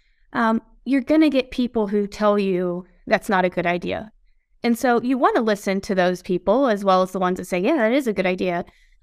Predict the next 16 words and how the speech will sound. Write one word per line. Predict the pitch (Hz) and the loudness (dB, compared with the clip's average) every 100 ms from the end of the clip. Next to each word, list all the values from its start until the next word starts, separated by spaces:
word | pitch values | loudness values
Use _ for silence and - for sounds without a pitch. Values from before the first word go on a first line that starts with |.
| _ | _
Um, | 233 220 214 214 226 | 0 2 2 -2 -6
but | 226 240 - | -2 0 0
I | 294 | 0
would | 320 | 0
just | 269 247 | 0 -4
say | - 220 202 202 - _ _ | 0 0 2 -4 -10 _ _
follow | - 208 220 214 | 2 4 4 2
your | 214 185 | 0 -2
gut | 180 170 233 339 - _ _ | -2 2 2 2 -6 _ _
and | - 220 | -2 0
whatever | 214 214 214 208 202 208 | 2 2 2 0 -2 -2
you're | 220 | -2
really | 208 214 208 | 2 2 0
interested | 190 196 240 - 254 | -2 -2 -2 -2 0
in, | 254 254 | 2 2
because | 240 220 233 220 | 0 -2 -4 -4